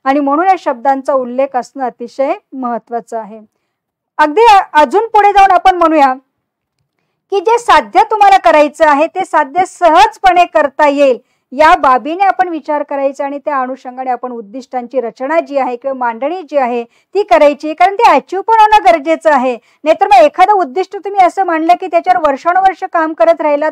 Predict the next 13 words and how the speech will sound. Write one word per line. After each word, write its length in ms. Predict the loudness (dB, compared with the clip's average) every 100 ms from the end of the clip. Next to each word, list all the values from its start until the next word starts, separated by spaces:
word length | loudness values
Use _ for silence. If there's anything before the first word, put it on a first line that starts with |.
| -4
पण 120 | -4
कुठल्याही 340 | -6 -6 -4
प्रकारचं 460 | -2 -2 -2 -4 -4 -2
काही 180 | -2 -4 _ _ 0
फलनिष्पत्ती 680 | 2 2 -2 -2 -2 -2
तुमच्या 320 | -12 -8 -6
हाती 320 | -4 -4 -4 0
जर 140 | 0
लागत 420 | 2 0 -2 -4
नसेल 340 | -6 -4 -4 -2
किंवा 140 | -4
काही 180 | -2 -4
साध्य 380 | -2 -4 -2